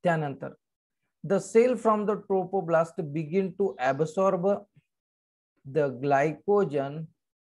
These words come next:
rich uterine milk. <clears throat> आता cell from the trophoblast, ट्रोपोब्लास्टच्या ज्या सेल्स आहेत, हे घ्या इथं पुन्हा एकदा ट्रोपोब्लास्ट.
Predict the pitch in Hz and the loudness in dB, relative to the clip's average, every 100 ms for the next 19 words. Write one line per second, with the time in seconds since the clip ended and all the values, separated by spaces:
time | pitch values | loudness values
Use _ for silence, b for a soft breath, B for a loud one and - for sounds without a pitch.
0 | _ - 135 139 175 180 165 170 - _ | _ -12 -8 -4 -2 -2 -2 -4 -12 _
1 | _ _ _ - 147 160 151 151 139 139 | _ _ _ -16 -4 -2 -2 -2 -2 -2
2 | 156 151 135 117 _ - - - - - | -4 -6 -6 -8 _ -12 -8 -4 -4 -2
3 | - - - _ _ _ _ _ - - | -4 -8 -18 _ _ _ _ _ -8 0
4 | 226 185 214 240 - _ _ _ _ _ | 4 6 4 0 -14 _ _ _ _ _
5 | _ _ _ _ _ _ _ _ _ _ | _ _ _ _ _ _ _ _ _ _
6 | _ _ - 247 254 226 220 214 214 214 | _ _ -4 2 2 2 0 2 2 0
7 | 190 170 170 143 131 117 - - _ _ | 0 -2 -2 -2 -2 -4 -10 -20 _ _
8 | _ _ _ _ _ - 180 185 233 214 | _ _ _ _ _ -2 -2 0 -2 0
9 | 220 202 - 202 208 170 185 180 190 165 | 0 0 -4 -2 -2 0 -2 -2 -2 -2
10 | 147 131 127 117 b b - 151 139 147 | -4 -6 -8 -10 b b -12 -8 -2 -2
11 | 139 151 143 139 131 127 131 139 127 139 | -2 -8 -6 -6 -4 -4 -4 -4 -6 -6
12 | 131 131 - | -4 -4 -6